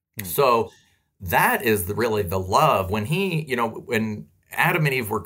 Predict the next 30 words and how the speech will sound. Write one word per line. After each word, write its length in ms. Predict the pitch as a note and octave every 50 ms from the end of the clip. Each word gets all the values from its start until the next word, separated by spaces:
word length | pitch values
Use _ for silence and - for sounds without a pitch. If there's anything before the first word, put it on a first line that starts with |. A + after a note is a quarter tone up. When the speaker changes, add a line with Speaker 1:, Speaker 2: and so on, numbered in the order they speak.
| - -
Speaker 2:
created, 540 | G#2 G2 F#2+ G#2 A2+ A#2 A#2+ F#2+ E2+ E2
when 140 | F2+ F#2+ F#2+
we 140 | A2+ D3+ F#3
were 180 | F#3 D#3+ A2 -
created, 800 | - - F#2+ F#2 F2 F#2 F#2+ F#2 F#2+ F#2 F2 E2 D#2+ D#2+ D#2+ G2+
right, 240 | G2 F#2 F#2 E2+ - -
in 200 | G2+ F#2+ F#2 F#2
Genesis 420 | F2+ A#2 A#2+ A#2+ A2 - G#2 G2
two 120 | - - G2
seven, 280 | F2+ - G#2+ G2+ F#2
it 80 | F2+ E2
says, 160 | - G2+ F#2+
"God 260 | F#2+ A2 G2+ F#2+ F2
breathed 500 | F2 G2 G2+ G#2+ A#2 C#3+ D#3 D#3+ C#3 A2 A#2
into 240 | A#2 A2 G#2+ G#2+ G2+
us 160 | G2 G2 - -
a 60 | F#2+
living 460 | F2+ F2+ F#2+ A2 A2 A2 A2+ G#2+ G#2
spirit." 600 | G2 - - - - A2 G2 E2+ D#2+ D2+ - - _ _ _ -
He 120 | A2+ G#2+
breathed 600 | F2 D#2+ F2+ A#2 C#3+ D#3+ E3+ F3 E3+ E3 D#3 -
his 200 | C#3+ G#2+ G2 G#2
own 320 | A2+ A2+ A#2 A#2 A2 G2
breath 440 | E2+ E2+ F#2+ G2+ G#2 G#2 G#2 G#2 - -
into 360 | F#2 F#2 F#2 F2+ - D#2 D#2
us. 160 | D#2+ - - - - - - _ _ _ _ _ _ _ _ _ _ _ _ _ _ _ _ _ _ _ -
Then 220 | G2+ C3 C#3 C3+
in 140 | C3 A#2 A2
John 320 | G2 A#2+ B2+ C#3 C3+ C3
twenty, 760 | A2+ - - D3 E3+ F#3 E3 B2+ A2+ G#2+ G#2 G#2+ G#2+ - _